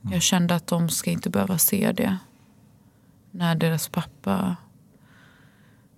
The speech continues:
Speaker 2: ja, åker ner under jorden.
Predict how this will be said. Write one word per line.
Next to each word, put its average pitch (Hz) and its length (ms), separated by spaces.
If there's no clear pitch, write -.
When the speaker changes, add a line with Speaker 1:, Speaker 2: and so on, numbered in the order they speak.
Speaker 2:
ja, 180 160
åker 185 460
ner 175 260
under 170 220
jorden. 170 480